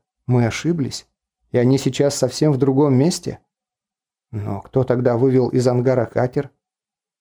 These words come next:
Толкая впереди себя скутер, я начал приближаться к катеру,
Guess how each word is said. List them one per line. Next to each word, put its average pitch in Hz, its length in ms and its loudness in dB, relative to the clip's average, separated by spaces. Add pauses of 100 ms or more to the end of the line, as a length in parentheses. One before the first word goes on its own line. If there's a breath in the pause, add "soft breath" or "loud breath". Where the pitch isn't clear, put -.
(800)
Толкая 190 360 2
впереди 196 380 2
себя 170 300 0
скутер, 202 440 -2
я 180 140 4
начал 175 320 0
приближаться 170 680 0
к - 100 -12
катеру, 120 520 0